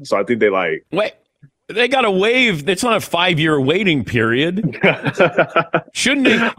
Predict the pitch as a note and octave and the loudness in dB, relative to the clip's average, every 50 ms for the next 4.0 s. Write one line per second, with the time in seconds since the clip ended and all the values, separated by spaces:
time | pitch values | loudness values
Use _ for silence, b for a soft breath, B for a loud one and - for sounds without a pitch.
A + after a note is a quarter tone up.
0 | - A#3 D4 D4 C#4+ C4 B3 A3 G3+ - - F3+ F3+ C#3+ - - - - G3 G3 | 0 2 2 2 2 2 2 2 0 -2 -2 -2 -2 0 0 -2 0 0 0 0
1 | A3 A3+ A#3 A3 F3+ - - F3 F3 F3+ F#3 F3 C#3+ B2 E3 E3+ D#3 C#3 C#3 C3 | 0 0 0 -2 -2 -2 0 0 0 2 2 0 0 0 0 0 0 2 2 2
2 | B2 A2+ A2+ G#2 - - G#2+ F#2+ F#2+ G#2 F2+ D#2+ - - B1+ - - _ _ _ | 2 2 0 0 0 -2 -2 0 0 0 -2 -2 -4 -8 -10 -10 -12 _ _ _
3 | _ _ - C3 D#3 E3 D3 - _ _ _ - - - - G#2 A2 A2+ F#2+ - | _ _ -2 -2 -2 -2 -4 -8 _ _ _ -4 -2 2 4 4 4 4 2 -2